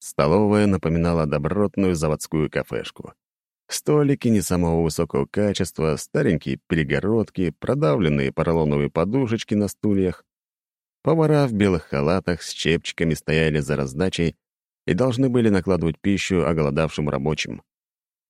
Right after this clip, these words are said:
Сейчас время еще служебное, и народу было мало. Всего двое, помимо нас. Мы взяли по подносу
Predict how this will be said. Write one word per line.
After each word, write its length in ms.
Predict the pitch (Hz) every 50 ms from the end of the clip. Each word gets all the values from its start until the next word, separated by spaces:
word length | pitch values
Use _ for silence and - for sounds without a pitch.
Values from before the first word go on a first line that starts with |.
| _ _ _ _
Сейчас 420 | - - - - - 90 85 -
время 280 | 87 90 92 87 82 76
еще 200 | 73 69 - 73
служебное, 640 | - - 78 80 107 123 98 73 65 60 58 - - _ _ _ _ _ _ _ _ 87
и 40 |
народу 340 | 87 98 120 143 151 131 131 110
было 200 | 117 117 117 113
мало. 380 | 110 98 73 60 52 50 50 - _ _ _ _ _ _
Всего 300 | - - - - 160 165
двое, 320 | 156 156 156 127 80 64 -
помимо 380 | - 71 85 80 76 73 69
нас. 320 | 76 82 78 - - - - _ _ _ _ _ _ _ _ _ _ _ _ _ _ _ _ _ _ -
Мы 160 | 80 90 92
взяли 300 | 85 80 92 90 87 82
по 140 | - 76 71
подносу 580 | 71 65 71 87 98 92 - 98 90 80 71